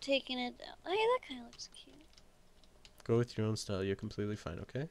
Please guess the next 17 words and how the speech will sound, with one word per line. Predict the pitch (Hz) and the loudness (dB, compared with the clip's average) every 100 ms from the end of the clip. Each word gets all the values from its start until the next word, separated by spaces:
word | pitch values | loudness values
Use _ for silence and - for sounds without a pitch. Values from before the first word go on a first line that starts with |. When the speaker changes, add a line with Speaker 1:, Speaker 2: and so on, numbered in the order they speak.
| - | -8
Speaker 1:
Stupid. | - - - - 233 - - 123 - - - - - | -20 -20 -20 -20 -20 -20 -20 -20 -20 -20 -20 -20 2
Speaker 2:
I | 120 | 6
really | 117 143 151 | 10 10 10
like | 139 123 | 8 6
the | 110 | 0
front | - 107 | 0 2
already. | 92 92 92 90 104 | 2 2 0 -2 6
Speaker 1:
No, | 320 320 | 12 12
it's | 320 - - - | 12 10 -2 2
Speaker 2:
I | 107 | 8
like | 123 135 127 | 10 10 10
that | 120 113 | 8 8
cobble | 113 110 104 | 6 6 2
part | - 98 95 | 0 0 2
around | 95 92 | 2 0
the | 90 | -2
door. | 90 90 95 | -2 -2 -6